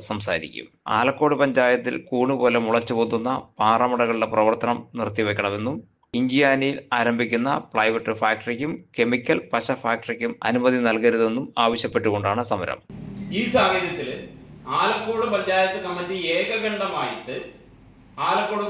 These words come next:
Speaker 2: പഞ്ചാ-, ഗ്രാമപഞ്ചായത്ത് പതിനൊന്നാം വാർഡിൽ പ്രവർത്തിക്കുന്ന ഒരു പാറമടയ്ക്ക് സ്റ്റോപ്പ് മെമ്മോ കൊടുക്കാൻ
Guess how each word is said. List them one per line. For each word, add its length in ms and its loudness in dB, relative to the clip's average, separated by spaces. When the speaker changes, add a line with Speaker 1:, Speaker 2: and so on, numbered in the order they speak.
Speaker 2:
പഞ്ചാ-, 1000 -2
ഗ്രാമപഞ്ചായത്ത് 720 -4
പതിനൊന്നാം 460 -4
വാർഡിൽ 340 -4
പ്രവർത്തിക്കുന്ന 500 -10
ഒരു 80 -10
പാറമടയ്ക്ക് 720 -8
സ്റ്റോപ്പ് 500 -8
മെമ്മോ 360 -10
കൊടുക്കാൻ 440 -10